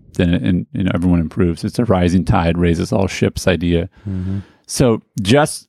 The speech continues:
Speaker 1: in case folks leave in a few minutes, and I hope you don't, but if you do, the U R L we want you to check out is the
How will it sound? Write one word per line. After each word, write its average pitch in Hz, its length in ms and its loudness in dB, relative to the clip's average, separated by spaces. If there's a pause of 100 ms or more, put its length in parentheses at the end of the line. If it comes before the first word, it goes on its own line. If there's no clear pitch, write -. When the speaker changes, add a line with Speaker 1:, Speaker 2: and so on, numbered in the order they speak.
Speaker 1:
in 110 200 2
case 110 320 0
folks - 500 0 (180)
leave 101 420 2
in 90 100 2
a 87 40 0
few 98 180 0
minutes, 87 280 0
and 95 80 0
I 85 40 0
hope - 160 -4
you 85 80 0
don't, 85 300 0
but 90 240 2
if - 160 0
you 98 60 2
do, 87 400 2 (320)
the 98 520 -2
U 123 180 4
R 127 180 6
L 113 100 6
we 104 100 0
want 98 200 2
you - 60 0
to 90 100 2
check - 280 -2
out 90 180 2
is 80 220 -4
the 110 400 0